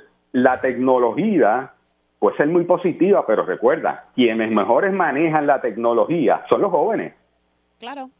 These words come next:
Speaker 1: Eh,
Speaker 2: Sí,
Speaker 1: una
Speaker 2: sí, sí.
Speaker 1: persona, digamos, en Maricao de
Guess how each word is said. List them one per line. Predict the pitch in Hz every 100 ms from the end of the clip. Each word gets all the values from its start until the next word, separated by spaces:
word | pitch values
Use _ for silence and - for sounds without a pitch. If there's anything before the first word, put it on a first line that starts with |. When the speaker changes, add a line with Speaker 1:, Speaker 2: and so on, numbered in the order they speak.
| -
Speaker 1:
Eh, | 220 220 95 -
Speaker 2:
Sí, | 123
Speaker 1:
una | 143
Speaker 2:
sí, | -
sí. | 170
Speaker 1:
persona, | - 185 175 170 165 156
digamos, | 151 160 170 165
en | 156
Maricao | 156 147 139 180 170 143 127 110
de | 120 113 101